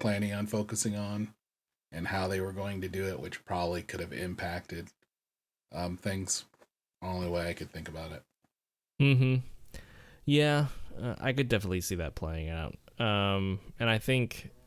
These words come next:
Speaker 2: uh, we would, we would be remiss if we didn't mention that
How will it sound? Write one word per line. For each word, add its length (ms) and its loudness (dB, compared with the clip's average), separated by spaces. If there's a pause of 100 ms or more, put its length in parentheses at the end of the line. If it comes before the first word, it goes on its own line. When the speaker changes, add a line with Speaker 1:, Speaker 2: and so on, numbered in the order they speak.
Speaker 2:
uh, 320 2
we 140 2
would, 340 0
we 120 2
would 220 2
be 560 2 (220)
remiss 440 4
if 80 -4
we 140 2
didn't 300 0
mention 540 0
that 200 0